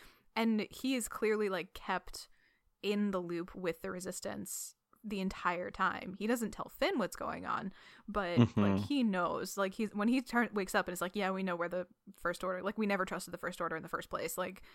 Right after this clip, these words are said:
Speaker 1: yeah, we've been
Speaker 2: Mm-hmm.
Speaker 1: tracking them the whole time." You're like, "Oh, so Poe has known this whole time what has been going on and has kind of always been in on this thing of just, like, waiting for the other shoe to drop." And that is a fascinating dynamic to me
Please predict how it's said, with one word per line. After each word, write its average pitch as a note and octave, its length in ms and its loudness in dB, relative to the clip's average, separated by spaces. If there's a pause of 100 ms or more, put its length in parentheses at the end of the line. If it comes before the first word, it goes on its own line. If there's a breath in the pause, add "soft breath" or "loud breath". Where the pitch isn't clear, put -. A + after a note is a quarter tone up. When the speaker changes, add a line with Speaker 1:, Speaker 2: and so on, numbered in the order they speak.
(280 soft breath)
Speaker 1:
yeah, - 160 -2
we've B2+ 200 8
been A3 80 6
Speaker 2:
Mm-hmm. G#3+ 80 6
Speaker 1:
tracking F#3 260 4
them F3 100 -6
the F3+ 60 -6
whole E3+ 140 -12
time." A3+ 280 0
You're F#3 120 -4
like, F3+ 240 -2
"Oh, A#3 160 6
so G3+ 180 -2
Poe A#3+ 300 2
has G3 160 -2
known F#3 640 -2 (440)
this F3+ 140 -6
whole - 200 -8
time F3 680 0 (460)
what F#3 180 0
has E3+ 140 -4
been E3+ 120 -6
going F3 220 -4
on E3 100 0
and E3+ 120 -4
has E3 80 -8
kind G3 220 -2
of G3 80 -2
always F3 260 -4
been F3 160 -2
in E3 100 -4
on E3 140 -2
this E3 140 -8
thing D#3+ 140 -8
of D#3+ 80 -6
just, E3 140 -10
like, E3 160 -12
waiting D#3+ 240 -6
for E3+ 120 -10
the D#3+ 100 -6
other D#3 160 -8
shoe - 180 -6
to F#3 80 -10
drop." - 300 -4 (340 soft breath)
And A3+ 180 4
that B3+ 140 6
is F#4+ 100 4
a F4+ 80 4
fascinating G3 520 -2
dynamic E3 480 -4
to - 160 -4
me D4+ 340 0